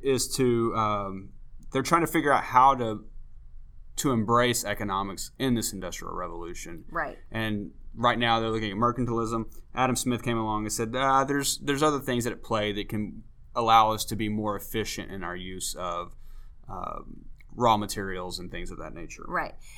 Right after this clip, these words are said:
Speaker 2: And all the research that I've read does not talk about, like, Adam Smith being treasonous or
Speaker 1: Mm-hmm.
Speaker 2: being in danger. But I would assume that the king is not very happy to read this book. And it does become very popular in the colonies.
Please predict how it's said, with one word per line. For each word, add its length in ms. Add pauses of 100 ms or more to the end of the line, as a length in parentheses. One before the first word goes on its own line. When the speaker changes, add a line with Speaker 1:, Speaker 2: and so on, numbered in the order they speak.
Speaker 2:
And 80
all 200
the 80
research 480
that 120
I've 180
read 300
does 160
not 220
talk 240
about, 360
like, 280
Adam 240
Smith 420
being 240
treasonous 840 (240)
or 120
Speaker 1:
Mm-hmm. 40
Speaker 2:
being 280
in 180
danger. 540 (360)
But 100
I 180
would 100
assume 560
that 260
the 80
king 300
is 120
not 200
very 180
happy 380
to 140
read 320
this 200
book. 320 (340)
And 140
it 140
does 300
become 500
very 300
popular 640
in 160
the 80
colonies. 640